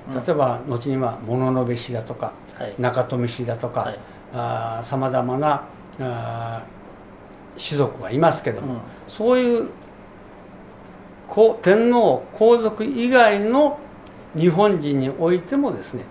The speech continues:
Speaker 1: はい。
Speaker 2: 神の子孫だという認識があったから、その神の子孫が住まう国だから、それが神国だという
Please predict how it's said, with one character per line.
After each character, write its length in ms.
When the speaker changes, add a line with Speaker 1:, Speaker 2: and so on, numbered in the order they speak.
Speaker 1:
は 80
い。 80
Speaker 2:
神 260
の 140
子 220
孫 140
だ 100
と 160
い 80
う 120
認 160
識 200
が 100
あ 20
っ 60
た 100
か 120
ら、 160
そ 160
の 120
神 220
の 120
子 160
孫 180
が 300
住 240
ま 160
う 140
国 240
だ 120
か 140
ら、 260
そ 80
れ 60
が 240
神 280
国 140
だ 100
と 100
い 100
う 120